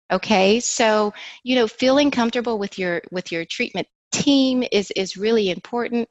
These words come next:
And so, like, like, like Tiffany said, there will be a lot of people that you come in contact with. You know, sometimes you may see a surgeon first. Sometimes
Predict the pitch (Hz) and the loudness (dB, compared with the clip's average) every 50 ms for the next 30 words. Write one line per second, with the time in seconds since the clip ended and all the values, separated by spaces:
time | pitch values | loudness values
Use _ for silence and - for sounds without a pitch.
0 | - - - - - - - - _ _ - 262 262 262 - - 302 294 285 269 | -10 -16 -16 -16 -16 -18 -20 -20 _ _ 0 2 2 2 2 2 4 4 4 4
1 | 254 - - 247 262 247 - _ _ _ _ _ _ - 254 254 247 - - - | 4 4 4 4 4 2 0 _ _ _ _ _ _ 4 4 4 4 2 0 0
2 | 311 - - 294 277 254 - - 262 254 220 196 - _ 226 247 262 294 294 - | 0 2 4 2 4 2 2 2 4 4 4 2 2 _ 0 0 2 0 -2 0
3 | 262 247 - - 202 202 196 190 185 180 180 208 220 233 233 240 226 - - - | 0 0 2 4 4 6 6 6 6 6 4 4 4 4 2 2 0 -4 -10 -10
4 | 226 214 - - 214 202 196 190 - - - 196 - - 208 202 196 190 196 190 | -10 -8 -8 -10 -8 -6 -6 -6 -6 -8 -10 -8 -6 -6 -4 -4 -4 -4 -4 -4
5 | - 190 185 190 190 - 196 175 170 - - 160 - - 104 - _ _ _ - | -2 -2 -2 -2 -2 -2 -2 -2 -2 -4 -10 -10 -10 -10 -10 -12 _ _ _ -20
6 | - - _ _ _ _ _ _ - 208 214 214 202 190 190 - - 220 214 247 | -20 -20 _ _ _ _ _ _ -4 -2 -2 0 0 -2 -2 0 0 0 0 0
7 | 254 - 277 269 277 285 311 330 - - - _ _ _ _ _ _ 202 208 226 | 0 2 2 4 4 2 0 -2 -6 -10 -14 _ _ _ _ _ _ -12 -6 -4
8 | 220 220 214 214 220 - - 233 233 240 233 - - 240 254 262 226 185 165 160 | -2 2 2 2 0 0 0 0 0 0 0 0 -2 -2 -2 -2 -4 -4 -6 -6
9 | 151 - 147 - 64 - - - - - - - _ _ _ _ _ _ _ _ | -8 -8 -10 -8 -8 -10 -10 -12 -12 -14 -16 -20 _ _ _ _ _ _ _ _
10 | _ _ _ _ _ - - 220 214 233 - 247 240 240 247 254 262 262 247 - | _ _ _ _ _ -2 -2 0 0 0 0 2 2 2 2 2 0 -2 -4 -6
11 | - | -12